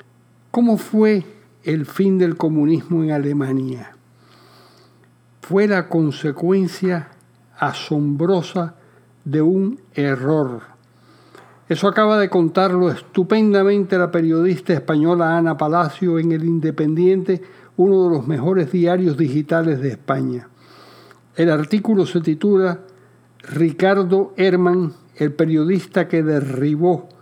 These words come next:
el muro de Berlín. Palacio cuenta que Herrmann, entonces corresponsal de la agencia italiana ansa,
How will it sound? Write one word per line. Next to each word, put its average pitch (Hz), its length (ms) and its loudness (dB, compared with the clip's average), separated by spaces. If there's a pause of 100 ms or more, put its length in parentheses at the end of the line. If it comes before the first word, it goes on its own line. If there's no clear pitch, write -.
(520)
el 147 200 -2
muro 165 360 2
de 151 140 2
Berlín. 139 600 -2 (1600)
Palacio 202 600 2
cuenta 175 640 0 (180)
que 156 260 2
Herrmann, 170 440 0 (840)
entonces 160 640 0
corresponsal 151 800 0
de 185 100 2
la 165 80 0
agencia 156 360 0
italiana 160 680 0
ansa, 170 480 0